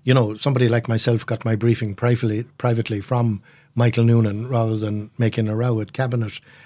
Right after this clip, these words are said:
about certain things. And I think also, uh, historically, it ought to be recorded that Brendan Howlin played a very important role at that time, uh, not least in taking a huge burden of the day-to-day routine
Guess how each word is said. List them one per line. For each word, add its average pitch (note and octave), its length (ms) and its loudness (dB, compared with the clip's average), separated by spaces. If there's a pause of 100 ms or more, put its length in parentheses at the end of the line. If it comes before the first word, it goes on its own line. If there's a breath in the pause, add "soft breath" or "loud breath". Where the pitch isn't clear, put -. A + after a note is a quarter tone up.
about A2+ 300 2
certain C3 300 2
things. A2 420 0 (840 soft breath)
And E3+ 140 4
I F3 120 6
think A3 200 2
also, D#3 680 4 (220)
uh, C3+ 180 4
historically, C3 960 2
it B2 120 2
ought C3 160 2
to A#2+ 100 0
be A2+ 140 2
recorded A2 580 -2 (1120 soft breath)
that D3+ 140 2
Brendan D3+ 280 6
Howlin C#3 380 4
played A2 360 -6
a C3+ 80 -2
very A2+ 360 2
important A#2 580 -2
role G#2+ 280 0
at G2+ 120 -14
that G#2 220 -8
time, C3+ 420 -6 (500 soft breath)
uh, D3 320 0
not G3 380 2
least G3 520 -2 (120)
in C#3 220 2
taking C3+ 400 2
a B2+ 80 4
huge G#3+ 580 -4
burden C3 400 2
of G#2+ 140 -10
the B2 100 -4
day-to-day B2+ 540 -2
routine A#2 580 -4